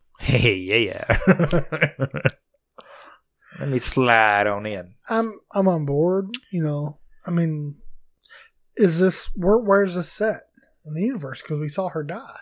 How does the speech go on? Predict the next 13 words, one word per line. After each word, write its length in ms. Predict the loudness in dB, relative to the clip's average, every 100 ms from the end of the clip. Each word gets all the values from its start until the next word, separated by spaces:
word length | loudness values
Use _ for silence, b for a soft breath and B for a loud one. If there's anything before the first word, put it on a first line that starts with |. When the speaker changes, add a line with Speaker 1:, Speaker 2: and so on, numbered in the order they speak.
| _
Speaker 1:
Uh, 500 | 4 6 8 8 6 2 -8 _
pre-Avengers. 2750 | -2 2 4 4 2 -2 -2 -4 -8 -14 -20 -20 _ _ _ _ _ _ _ _ _ -2 0 0 -4 -10 -14 _ _ _ _ _ _ _ _ _ _ _ _ _ _ _ _ _ _ _
Speaker 2:
So, 160 | 4 4
Speaker 1:
So 100 | 4
Speaker 2:
before 360 | 2 4 4
we've 140 | 2 2
ever 200 | -2 -4
seen 240 | -6 -8
her. 180 | -12 -20 0
Speaker 1:
Yes. 420 | 2 2 0 -12 -10
Speaker 2:
Okay. 240 | -10 -10 -14 -20 _ _ _ _ -14
So, 220 | -12 -10
fine. 380 | -6 -4 -6